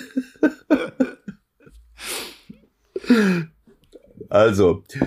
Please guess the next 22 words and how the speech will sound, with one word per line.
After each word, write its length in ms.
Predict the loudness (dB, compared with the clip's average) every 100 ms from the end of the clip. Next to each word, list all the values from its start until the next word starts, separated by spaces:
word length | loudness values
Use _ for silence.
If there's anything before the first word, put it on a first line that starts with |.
| -6 -18 -4
äh, 400 | 4 6 6 6 2 -8 _ _ -20 -6
irgendwann 680 | 2 2 2 -2 2 4 4
mal, 460 | 4 4 4 0 -8 _ _ _ _ _ _ _ _ -4
das 140 | -2 0
hat 120 | 2
dann 160 | 4
nicht 160 | 4 2
mehr 120 | 2
geklappt 400 | 2 2 0 0
bis 160 | -4 -2
zum 160 | -2 -2
Frühstück, 480 | -2 -2 0 0
aber 160 | 2 2
wir 80 | 2
hatten 140 | 0
ja 100 | 2
danach 320 | 2 2 -2 -6
Training. 560 | -4 -2 0 -4 -8 _ _ _ _ _ _ _ _ _ _ -20 _ _ _
Und 160 | -4 -2
dann 180 | -2 0
haben 160 | 0
wir, 360 | 2 2 0